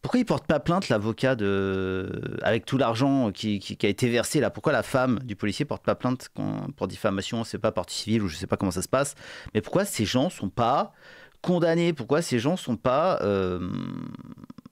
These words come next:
Attaqués, en fait ? C'est de la, c'est, c'est, c'est, c'est incroyable. C'est pas un, c'est pas un assassinat. Ce serait peut-être un assassinat si, et encore, je sais même pas, parce que je crois qu'un assassinat,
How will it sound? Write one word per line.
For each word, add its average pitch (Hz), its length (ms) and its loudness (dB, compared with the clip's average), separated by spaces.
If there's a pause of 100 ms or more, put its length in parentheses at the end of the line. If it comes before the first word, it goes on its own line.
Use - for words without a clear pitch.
Attaqués, 302 480 2
en 285 60 4
fait ? 220 180 0
C'est - 100 -2
de - 60 -2
la, 87 80 4 (120)
c'est, 87 220 -6
c'est, 87 220 -6
c'est, 104 180 -6 (160)
c'est - 160 -6
incroyable. 262 560 0
C'est - 120 -14
pas 65 260 -2
un, 67 80 -2 (160)
c'est - 100 -12
pas 64 100 -4
un 65 60 -4
assassinat. 190 540 -4 (640)
Ce - 120 -12
serait 110 80 -2
peut-être 123 180 -2
un 117 80 0
assassinat 127 560 0
si, 104 420 -2
et 110 120 2
encore, 110 240 0
je 90 60 -6
sais - 120 -8
même 107 100 0
pas, 175 100 0
parce 165 100 -4
que - 40 -4
je - 60 -6
crois 120 140 2
qu'un 95 320 2
assassinat, 117 580 0